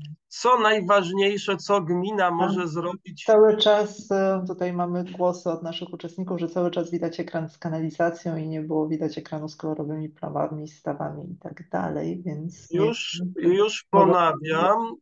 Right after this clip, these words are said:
Speaker 1: Czy teraz widać?
Speaker 2: Tak.
Speaker 1: Tak, no to coś, y, się musiało zadziać.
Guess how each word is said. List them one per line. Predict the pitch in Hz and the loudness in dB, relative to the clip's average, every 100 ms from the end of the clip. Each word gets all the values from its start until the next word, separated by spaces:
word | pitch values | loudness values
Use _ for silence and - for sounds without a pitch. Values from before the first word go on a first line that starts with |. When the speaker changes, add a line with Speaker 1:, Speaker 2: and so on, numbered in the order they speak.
| - | -8
Speaker 1:
Czy | - 214 | -4 -2
teraz | 214 220 226 196 | 2 2 2 0
widać? | 170 151 180 262 269 - - - _ _ - - _ _ _ _ _ _ _ _ _ _ _ _ | -6 -4 -2 -2 -6 -14 -16 -20 _ _ -20 -20 _ _ _ _ _ _ _ _ _ _ _ _
Speaker 2:
Tak. | - - - - - - _ _ _ _ _ _ _ _ | -6 -6 -10 -18 -20 -20 _ _ _ _ _ _ _ _
Speaker 1:
Tak, | - - | -12 -8
no | - 240 | -4 -2
to | 208 | -2
coś, | 175 170 - - | -2 -4 -4 -8
y, | 156 143 131 | -6 -6 -6
się | - | -8
musiało | 127 123 - 120 113 110 | -8 -6 0 2 2 2
zadziać. | 156 170 175 170 - | 2 4 2 0 -4